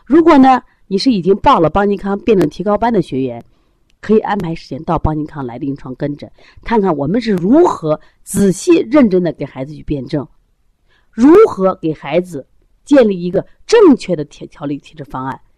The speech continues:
使我们的孩子少生病、不生病。如果你想系统的跟我们学习，我们也为妈妈们开设了小儿推拿基础班，为同行开设了小儿推拿辩证提高班以及开店班，还有讲师班。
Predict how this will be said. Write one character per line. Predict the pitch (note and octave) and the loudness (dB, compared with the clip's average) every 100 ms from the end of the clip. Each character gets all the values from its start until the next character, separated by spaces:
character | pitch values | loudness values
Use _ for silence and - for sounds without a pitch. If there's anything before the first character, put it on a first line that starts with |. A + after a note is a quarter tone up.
| _ - | _ -12
使 | - | -6
我 | E3 | -4
们 | C#3 | -4
的 | |
孩 | C#3+ - B2+ | -10 -14 -18
子 | B2+ A#2+ _ | -18 -18 _
少 | - - C#3 | -14 -12 -12
生 | - F#3 F#3+ | -8 -8 -8
病、 | E3+ - _ _ | -12 -16 _ _
不 | C3+ | -14
生 | - C#3 C3 | -12 -10 -10
病。 | B2+ - _ _ _ _ _ | -12 -16 _ _ _ _ _
如 | - D4 | 2 4
果 | |
你 | D4+ A#3 | 6 4
想 | E3+ C#3+ | 2 -8
系 | C3+ B3+ | -8 -4
统 | G3+ | 0
的 | D#3 | 0
跟 | D#3 F3+ | 2 0
我 | |
们 | C3 | 0
学 | C3+ C#3 | -2 -2
习， | C#3+ D3 C3 - _ | -4 -6 -10 -12 _
我 | - | 0
们 | F3 | 2
也 | A#3 F3 | 2 2
为 | D3+ | 0
妈 | D3+ B3 | 0 2
妈 | D4 | 2
们 | G#3 C#3 | 0 -2
开 | - F3 | -6 -8
设 | E3 | -6
了 | D3 | -8
小 | - - | -10 -12
儿 | B2 | -10
推 | D3+ G3 | -8 -4
拿 | F3+ | -4
基 | F#3 - | -2 -2
础 | - C#3+ | -2 -6
班， | C#3 B2+ _ _ - | -8 -10 _ _ -2
为 | C#4+ A#3 | 2 2
同 | - G#3 | 2 0
行 | - F3 | 0 -6
开 | - G3+ | -6 -8
设 | G3+ F3 | -6 -6
了 | C3+ - _ | -8 -14 _
小 | - F#3 D3 | -6 -2 -2
儿 | |
推 | D3+ A#3+ | -4 -4
拿 | G#3+ | -6
辩 | G3 - D4 | -4 0 0
证 | F#3 C#3 | 0 -6
提 | - | -12
高 | C#3 C3 | -8 -6
班 | C3 C#3+ - _ _ | -4 -6 -8 _ _
以 | F3 | -10
及 | D#3 D#3 F3 - _ - | -6 -4 -4 -6 _ -16
开 | - D4 D#4+ | -2 2 4
店 | E4+ G3 C3 | 4 2 0
班， | B2+ B2 _ _ | -8 -14 _ _
还 | - E3+ | -2 2
有 | E3 | 2
讲 | - E3+ | 0 -12
师 | - E3+ | -12 -10
班。 | D#3 C3+ | -8 -10